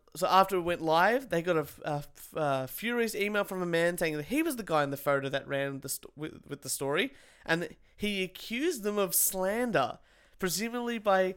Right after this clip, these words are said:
implying he was a hipster, and of using the pic without his permission,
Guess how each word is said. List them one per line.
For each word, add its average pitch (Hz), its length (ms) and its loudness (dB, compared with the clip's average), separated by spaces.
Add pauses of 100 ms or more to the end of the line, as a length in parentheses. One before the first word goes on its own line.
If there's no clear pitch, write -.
(120)
implying 185 640 0
he 170 180 2
was 175 220 2
a 170 80 0
hipster, 147 560 0 (760)
and 170 140 2
of 165 180 -2
using 214 260 -4
the 220 60 -6
pic 196 220 -6
without 147 240 0
his 139 100 -6
permission, 175 640 -4